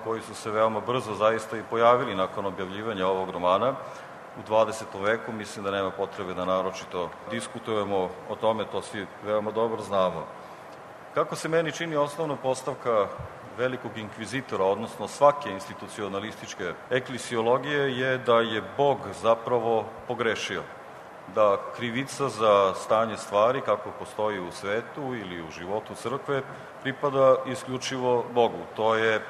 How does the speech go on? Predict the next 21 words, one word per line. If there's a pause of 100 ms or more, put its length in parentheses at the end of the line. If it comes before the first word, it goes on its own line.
(260)
samo
ponavljanje (380)
onog (180)
adamovskog
izgovora (720)
kada
ga (340)
Bog (100)
suočava
sa (140)
posledicama
svega
što
se
dogodilo, (560)
on
praktično
traži
izlaz
za
sebe.